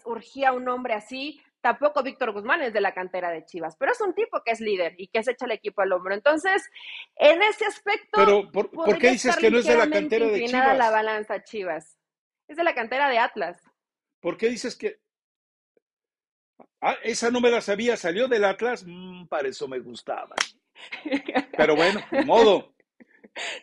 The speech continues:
Speaker 1: Sí.
Speaker 2: Pero bueno, pero él es Chiva
Speaker 1: ¿No
Speaker 2: de
Speaker 1: te acuerdas
Speaker 2: corazón,
Speaker 1: que
Speaker 2: ¿no?
Speaker 1: dijo
Speaker 2: O
Speaker 1: que,
Speaker 2: sea,
Speaker 1: que
Speaker 2: que
Speaker 1: su amor era de Atlas?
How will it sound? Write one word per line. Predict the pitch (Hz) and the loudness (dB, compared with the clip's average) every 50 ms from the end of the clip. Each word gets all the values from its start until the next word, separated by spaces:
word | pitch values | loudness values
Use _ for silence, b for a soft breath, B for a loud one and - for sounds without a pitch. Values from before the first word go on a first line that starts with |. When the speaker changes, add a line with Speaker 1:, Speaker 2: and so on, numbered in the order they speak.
| - - - - | -18 -18 -10 -6
Speaker 1:
Sí. | 254 254 202 | -4 -2 2
Speaker 2:
Pero | - 220 214 | 4 4 6
bueno, | 240 262 269 - | 6 4 2 2
pero | - 254 294 311 | 0 0 0 0
él | 302 294 | 0 -2
es | 254 - - | -2 -4 -6
Chiva | - 277 277 254 233 226 | -4 -4 -2 0 0 2
Speaker 1:
¿No | 285 302 | 2 4
Speaker 2:
de | 302 | 6
Speaker 1:
te | 339 | 6
acuerdas | 349 - 330 320 320 311 320 349 339 | 4 6 6 6 8 8 8 6 4
Speaker 2:
corazón, | 320 | 4
Speaker 1:
que | 320 277 262 | 2 0 0
Speaker 2:
¿no? | 294 | 0
Speaker 1:
dijo | 311 302 359 359 - | -2 -6 -6 -6 -6
Speaker 2:
O | 269 | -2
Speaker 1:
que, | 302 269 | 0 2
Speaker 2:
sea, | 254 - 233 | 2 2 0
Speaker 1:
que | 226 214 - _ - | -2 -4 -10 _ -4
Speaker 2:
que | 269 254 247 - | -2 -2 -2 0
Speaker 1:
su | 269 254 | 0 0
amor | 254 254 262 277 285 285 | 0 0 -2 -2 -2 -2
era | 285 285 285 277 269 262 240 233 220 | 0 0 0 0 0 0 0 0 -2
de | 226 226 | 0 0
Atlas? | 226 240 247 240 - - 254 262 277 277 | 0 0 0 -2 -4 -8 -8 -6 -6 -8